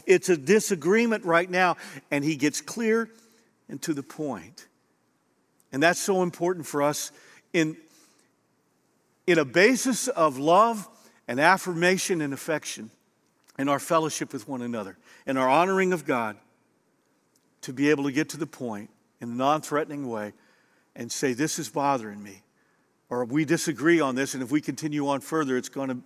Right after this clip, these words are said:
it's gonna be much harder later than it is now."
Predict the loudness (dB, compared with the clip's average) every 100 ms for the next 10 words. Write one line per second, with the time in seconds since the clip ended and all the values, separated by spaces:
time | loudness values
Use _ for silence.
0 | -10 -10 -8 -8 -4 -4 -4 -14 -14 -2
1 | -2 0 2 2 2 2 2 2 0 -2
2 | -2 0 0 0 -6 _ _ _ _ -14
3 | -6 -6 -6